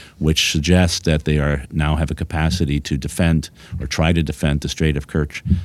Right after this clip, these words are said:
not only with naval capability, but against, uh, uh,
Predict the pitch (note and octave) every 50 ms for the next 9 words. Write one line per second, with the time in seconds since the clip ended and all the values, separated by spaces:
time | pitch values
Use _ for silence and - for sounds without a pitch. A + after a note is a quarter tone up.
0 | - - D2 D2+ D#2+ E2+ F#2+ F2+ D#2+ C#2 C2+ D#2 F#2+ A#2 A#2 A2 F2+ - E2+ C#2+
1 | - - B1 C#2 C2+ C2 C2 B1 B1+ B1 - - - - - - - - D2+ D2
2 | C2+ C2 C#2 D2 D#2+ C#2+ C2+ B1+ - - - - - C#2+ C2 C2+ B1+ B1+ B1+ B1
3 | B1 G#1+ G1+ G1+ - - D2 C#2